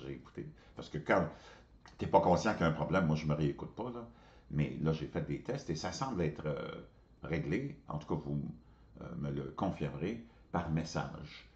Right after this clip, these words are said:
Chers amis, il y a un temps où on parlait de, par exemple, armes, laser, euh, différents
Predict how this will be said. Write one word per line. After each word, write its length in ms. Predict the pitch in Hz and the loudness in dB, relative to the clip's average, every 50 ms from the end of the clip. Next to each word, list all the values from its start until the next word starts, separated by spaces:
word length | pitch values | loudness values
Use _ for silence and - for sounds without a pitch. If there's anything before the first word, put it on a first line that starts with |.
| - - - - - - - - - - | -20 -20 -20 -20 -20 -20 -20 -20 -6 8
Chers 240 | - 165 170 147 | 10 12 12 12
amis, 200 | 160 - 185 214 | 12 12 12 10
il 40 | 214 | 10
y 20 | 180 | 10
a 120 | 147 127 | 10 10
un 80 | 110 - | 10 10
temps 280 | - 180 196 214 196 | 8 8 8 8 8
où 40 | 147 | 8
on 140 | 113 - - | 8 6 8
parlait 520 | - 110 98 90 95 107 120 131 135 131 | 8 6 6 8 6 4 4 4 2 0
de, 640 | 113 82 85 90 87 87 82 80 80 76 73 69 - - - - - - - - - - - - - - - - - - - - - - - - - - - - - - - - - - - - - | 2 8 10 10 12 12 12 12 10 10 8 6 2 -4 -10 -18 -20 -20 -20 -20 -20 -20 -20 -20 -20 -20 -20 -20 -20 -20 -20 -20 -20 -20 -20 -20 -20 -20 -20 -20 -20 -20 -20 -20 -20 -20 -20 -8 -2
par 120 | - 104 - | 0 2 4
exemple, 440 | 92 78 76 113 131 143 143 - - | 2 2 2 2 2 0 0 -2 2
armes, 580 | - 120 127 139 143 135 - 110 92 85 76 67 - - - - - - - - - - | 4 6 6 6 4 0 -2 -4 -4 -2 -4 -4 -6 -12 -20 -20 -20 -20 -20 -14 -4 2
laser, 500 | 78 95 92 82 - 87 85 87 98 113 117 - - 151 156 - - - - - - - - - - - - - - - - - - - - - - - - - - - - - - | 2 4 4 2 2 0 0 0 0 -2 -6 -8 -10 -10 -10 -10 -12 -16 -20 -20 -20 -20 -20 -20 -20 -20 -20 -20 -20 -20 -20 -20 -20 -20 -20 -20 -20 -20 -20 -20 -20 -20 -20 -20 -14
euh, 60 | 80 78 76 - 80 80 - - - - | -12 -12 -10 -10 -12 -16 -18 -18 -16 -12
différents 680 | - - - - - 117 117 113 113 110 113 113 | -8 -4 -4 -2 2 2 2 2 2 2 2 0